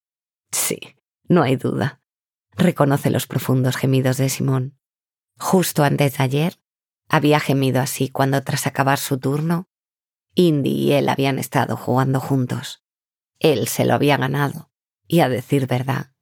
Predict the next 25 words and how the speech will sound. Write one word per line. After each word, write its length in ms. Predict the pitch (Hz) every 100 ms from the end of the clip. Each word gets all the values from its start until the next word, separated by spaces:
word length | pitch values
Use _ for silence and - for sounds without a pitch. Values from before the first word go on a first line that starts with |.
| _ -
a 160 | 185
ella 280 | 147 - 117
también 380 | - 135 127 120
le 60 | 120
había 180 | 123
apetecido 520 | 117 123 139 - 123 123
mucho. 540 | 127 120 - 131 - _ -
<laughs> 1160 | - 226 - - - - - _ _ _ _ _
¿No 160 | 170 185
era 220 | 214 330
esa 280 | 151 - 285
la 100 | 320
habitación 560 | 180 135 139 139 131
de 80 | 135
esas 220 | 127 135
jóvenes 480 | - 139 131 123 -
italianas? 800 | 131 131 131 131 131 185 - - _ _ _ _ _ _
Sí, 420 | - - - - _ _ _ _ _
Indy 320 | 165 151 139
está 220 | 143 135
segura. 520 | 135 123 - - - _ _ _ _ _ _ _
Por 180 | 135 135
lo 120 | 135
que 120 | 127
parece, 640 | - 123 135 - 175 170